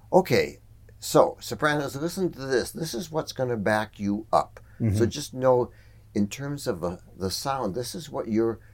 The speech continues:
Speaker 1: gonna hear behind you while you're singing your part.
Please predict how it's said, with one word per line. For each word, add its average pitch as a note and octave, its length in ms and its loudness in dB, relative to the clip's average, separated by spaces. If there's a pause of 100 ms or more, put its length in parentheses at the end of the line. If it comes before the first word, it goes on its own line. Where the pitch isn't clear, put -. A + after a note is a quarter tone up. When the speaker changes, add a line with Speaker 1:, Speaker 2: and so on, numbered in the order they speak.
(160)
Speaker 1:
gonna A2 220 0
hear F2+ 680 0
behind C3 680 -4
you D#2 160 -6
while F2 300 -2
you're G2 200 -2
singing F2+ 600 -4
your E2 180 -4
part. F#2 380 2